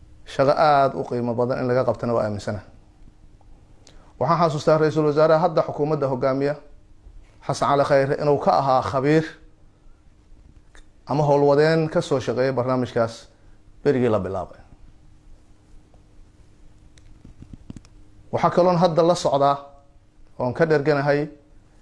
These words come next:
in daraasaddii shirkaddii hawsha loo diray ay soo dhammaysay. Ujeeddada ugu weyn ee shirka London loo qabtana ay tahay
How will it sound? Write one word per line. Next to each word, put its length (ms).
in 160
daraasaddii 600
shirkaddii 400
hawsha 280
loo 160
diray 320
ay 80
soo 180
dhammaysay. 560
Ujeeddada 540
ugu 260
weyn 160
ee 120
shirka 280
London 300
loo 120
qabtana 400
ay 140
tahay 240